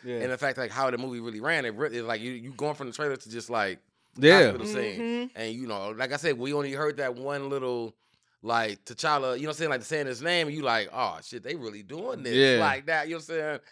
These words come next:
Speaker 2: And I think that's, that's, that's what I said, I feel like that, getting that out the way and using that moment to really, like, really kinda give, like, your last, like, you know, this is our
Speaker 1: Yeah.
Speaker 2: moment of silence.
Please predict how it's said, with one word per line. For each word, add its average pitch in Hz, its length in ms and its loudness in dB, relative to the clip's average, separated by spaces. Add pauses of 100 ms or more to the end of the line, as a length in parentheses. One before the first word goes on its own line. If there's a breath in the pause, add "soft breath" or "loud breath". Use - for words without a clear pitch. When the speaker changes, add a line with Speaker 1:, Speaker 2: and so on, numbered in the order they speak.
(220 soft breath)
Speaker 2:
And 135 120 0
I 156 80 6
think 160 160 0
that's, 143 160 4
that's, 139 220 -2
that's 117 140 -6
what 147 120 0
I 143 40 0
said, 135 140 -4
I 120 140 0
feel 131 180 -2
like 113 220 0
that, 127 320 0 (680)
getting 170 320 0
that 160 160 0
out 151 220 2
the 135 80 -4
way 131 560 -2 (460)
and 135 240 -2
using 135 240 -8
that 131 160 -6
moment 127 260 -8
to 120 80 -10
really, 117 280 -6 (120)
like, 104 240 -6
really 113 220 -14
kinda 107 260 -8
give, 107 280 -8
like, 98 260 -8
your 101 200 -4
last, 104 480 -6
like, 95 460 -8
you 110 100 -18
know, 92 120 -12
this 95 160 -18
is 101 80 -12
our 101 480 -4
Speaker 1:
Yeah. 117 160 4
Speaker 2:
moment 110 160 2
of 107 60 -12
silence. 117 640 -6